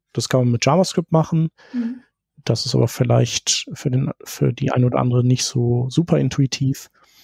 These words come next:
Speaker 1: Und du hattest in der Vorbesprechung gesagt, es gibt jetzt, äh, oder in den Browsern gibt es jetzt auch eine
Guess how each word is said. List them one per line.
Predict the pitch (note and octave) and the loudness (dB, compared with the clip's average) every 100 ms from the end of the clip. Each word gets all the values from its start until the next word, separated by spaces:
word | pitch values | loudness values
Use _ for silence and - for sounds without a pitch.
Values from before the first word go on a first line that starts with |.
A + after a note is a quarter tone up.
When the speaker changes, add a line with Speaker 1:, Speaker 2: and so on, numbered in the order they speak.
| _ _ _ | _ _ _
Speaker 1:
Und | C3 A#2+ | 0 2
du | C3+ | 2
hattest | C3+ - | 2 0
in | |
der | B2+ | 0
Vorbesprechung | - C3 - B2+ B2+ | -2 -6 -2 0 0
gesagt, | B2 B2 A#2+ | 0 0 0
es | B2 | -4
gibt | - C3+ | -4 -2
jetzt, | C3+ - - - | -2 0 -2 -2
äh, | - | 0
oder | B2+ A#2+ - B2+ - | 2 2 0 -2 0
in | C3 | 2
den | C3 A#2+ | 2 4
Browsern | A#2+ C3 C3+ C3 | 2 2 2 0
gibt | B2+ - | 0 -2
es | - | -2
jetzt | C#3 - | -2 -2
auch | C3+ - | -4 -4
eine | F#3+ B2 B2 B2 B2 | -2 0 2 2 2